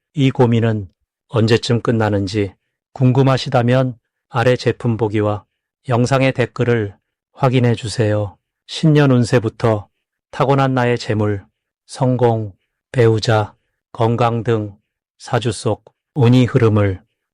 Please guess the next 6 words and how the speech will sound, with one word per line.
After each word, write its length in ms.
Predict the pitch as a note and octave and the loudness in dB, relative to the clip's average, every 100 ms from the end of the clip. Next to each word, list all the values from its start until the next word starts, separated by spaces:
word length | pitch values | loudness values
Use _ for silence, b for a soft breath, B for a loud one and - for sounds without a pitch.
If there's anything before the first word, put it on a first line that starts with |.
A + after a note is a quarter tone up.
| - | -10
정확하게 800 | - A#2 C3+ - C3 C3+ C3 - | -2 0 0 -2 -2 0 0 -4
알려드리겠습니다. 1300 | D#3+ B2 B2 A#2+ B2 A#2 A2 - A#2 A2 A2+ G2+ - _ _ _ - | -4 -2 -2 -2 -2 -2 -4 -4 -6 -2 -4 -4 -10 _ _ _ -4
다음으로 600 | A#2 B2 A#2 G#2+ G2+ - _ _ _ | 0 0 0 -2 -4 -8 _ _ _
오십삼 540 | - B2 C3 - C#3+ C#3 | -6 -4 -4 -6 -4 -2
년생 420 | C#3 C3 C#3 C3+ | -2 -2 -4 -4
뱀띠의 640 | A#2+ A#2 A2 B2 A2+ A2 | -2 -4 -4 -4 -2 -4